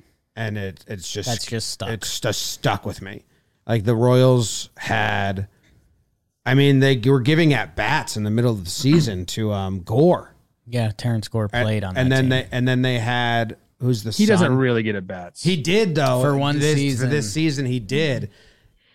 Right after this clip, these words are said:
Speaker 1: And then who was, who's the son, the fast, he's a junior.
Speaker 2: Mondesi?
Speaker 1: Mondesi. And then they had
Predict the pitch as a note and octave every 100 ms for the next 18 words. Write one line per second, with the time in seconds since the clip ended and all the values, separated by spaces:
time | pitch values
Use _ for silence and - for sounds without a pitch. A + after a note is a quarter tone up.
0 | _ C#3 C#3 C#3 C3+ D#3+ E3+ D3+ E3 C#3+
1 | C3+ - A2 G2+ G2 A2 G#2 - - _
2 | A2+ G2+ G2+ F2+ G2+ F#2+ F#2+ - - A#2+
3 | A#2+ C3+ D#3 G3+ G#3 B2 B2 C3 - D3
4 | C#3+ C#3 - _ _ - A#2+ B2 B2 A#2
5 | B2+ B2 A#2+ A#2+ A2+